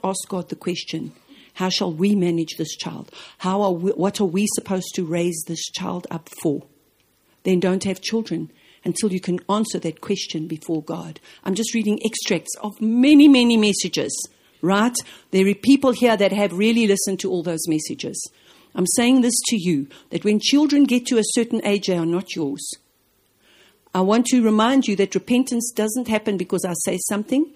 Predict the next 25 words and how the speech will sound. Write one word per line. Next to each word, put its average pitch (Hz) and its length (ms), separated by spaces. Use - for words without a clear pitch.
because 175 300
you 190 100
receive 185 400
something. 170 460
If 190 80
you 214 80
do 233 140
not 277 200
want 262 200
to 254 100
receive 220 460
what 196 140
I'm 190 140
telling 226 360
you 208 100
today, 180 500
then 185 140
you 175 120
will 180 120
not 185 300
have 160 320
a 170 100
revolution. 151 720
God 190 440
said, 143 460